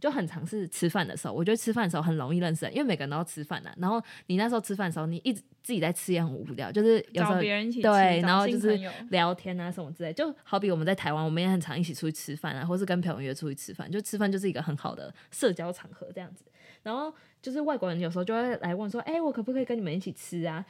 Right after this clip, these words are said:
Speaker 1: 然后就是他们就会搬椅子来我们这一桌，然后大家就坐在一起。那一顿饭吃完，其实大家就互相认识了嘛。那你这样每次吃饭，然后或是这样子社交，然后认识不同的人，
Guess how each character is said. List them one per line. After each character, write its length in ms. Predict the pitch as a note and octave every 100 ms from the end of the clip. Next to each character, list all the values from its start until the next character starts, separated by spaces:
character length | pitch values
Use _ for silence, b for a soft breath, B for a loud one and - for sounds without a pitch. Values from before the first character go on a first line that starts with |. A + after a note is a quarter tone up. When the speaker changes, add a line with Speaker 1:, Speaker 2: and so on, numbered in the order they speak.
| B B
Speaker 1:
然 100 | F#3+
后 180 | A3 A3 -
就 100 | A3+
是 100 | A#3
他 140 | A3+
们 100 | G#3
就 80 | F#3+
会 80 | F#3
搬 220 | F3+ E3
椅 60 | D#3+
子 160 | - G#2+
来 160 | D#2+
我 80 | D3
们 140 | B2+
这 120 | E3 F3+
一 40 |
桌， 220 | D#3+ B2
然 100 | D#3+
后 40 | F3
大 140 | G#3
家 80 | F#3
就 140 | G3
坐 200 | F3 F#3+
在 120 | D3+ A#2
一 80 | E3+
起。 200 | - -
那 180 | C#4 C4+ -
一 80 | G3
顿 180 | A#3+ G3+
饭 220 | A3 F3+
吃 160 | -
完， 160 | E3 A#2+
其 140 | D#3
实 80 | D#3+
大 100 | D#3
家 120 | E3
就 180 | D#3+ D#3+
互 160 | D#3 F3
相 200 | D#3 D3+
认 100 | C3+
识 140 | F3+ D3+
了 80 | -
嘛。 120 | A#2+ - B B
那 100 | D4
你 120 | A3+
这 100 | F3
样 120 | G3
每 140 | G3+ D3
次 260 | G3+ G3 F#3+ B
吃 240 | - F3+
饭， 240 | E3+ F#3 D#3+
然 100 | D#3
后 80 |
或 140 | F3+ F#3+
是 140 | F3+
这 100 | F3+
样 140 | E3+ D#3
子 120 | A2
社 300 | - G#3+ C#3+
交， 220 | D3+ C3+
然 100 | D3+
后 60 | E3
认 160 | G3
识 160 | F3+ F#3+
不 160 | E3+ F#3+
同 180 | - -
的 120 | F2
人， 180 | C2+